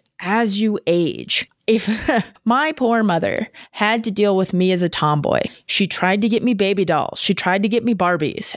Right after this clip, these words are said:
and I did the same thing every single time. I'd cut their hair, I'd perform surgery, and then I'd usually blew them up, which I know not the healthiest expression of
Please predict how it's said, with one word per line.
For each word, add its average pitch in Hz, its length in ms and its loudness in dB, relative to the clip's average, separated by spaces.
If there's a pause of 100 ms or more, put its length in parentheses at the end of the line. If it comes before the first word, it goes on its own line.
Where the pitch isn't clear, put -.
(120)
and 170 120 2
I 185 160 2
did 185 220 0
the 180 120 2
same 220 400 0
thing 156 460 -2 (120)
every 190 280 0
single 190 320 0
time. 156 360 0 (120)
I'd 151 120 0
cut 220 220 0
their 262 120 2
hair, 190 380 0
I'd 151 140 -2
perform 185 420 0
surgery, 170 600 0
and 156 160 2
then 160 120 2
I'd 151 180 0 (220)
usually 170 440 2
blew 156 200 0
them 139 160 0
up, - 180 -2
which 160 300 0
I 180 100 2
know 170 380 0 (140)
not 190 280 0
the 190 60 2
healthiest 170 600 0
expression 160 540 0
of 151 280 0